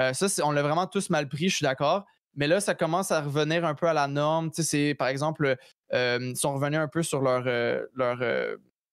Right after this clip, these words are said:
leur man-, euh, leur, euh, comment je sors ça, leur, euh, leur but, euh, où, euh, maintenant, c'est, je pense, dans les premiers sept secondes, tu, tu peux pas sacrer ou tu peux pas, euh, dire un,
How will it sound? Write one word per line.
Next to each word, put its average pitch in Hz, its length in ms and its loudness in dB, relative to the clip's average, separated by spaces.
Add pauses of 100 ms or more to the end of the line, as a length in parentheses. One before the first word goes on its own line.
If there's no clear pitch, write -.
(100)
leur 131 160 0
man-, 131 240 0
euh, 120 160 0 (500)
leur, 123 240 0
euh, 120 300 0 (560)
comment 123 100 -4
je - 40 -6
sors 127 100 -10
ça, 131 160 -2
leur, 120 260 -2
euh, 78 300 -6
leur 139 180 0
but, 147 320 0 (320)
euh, 127 220 2
où, 156 260 4
euh, 131 200 4 (260)
maintenant, 135 260 0
c'est, 151 160 -6
je - 60 -6
pense, 165 260 -2
dans 135 120 0
les 131 100 -2
premiers 151 260 -2
sept 160 240 -2
secondes, 147 340 0
tu, - 60 -12 (140)
tu - 80 -20
peux 131 80 -2
pas 135 100 0
sacrer - 420 -2
ou 139 40 2
tu - 100 -12
peux 135 60 -4
pas, 135 300 2
euh, 127 40 2
dire 135 220 -2
un, 127 200 -2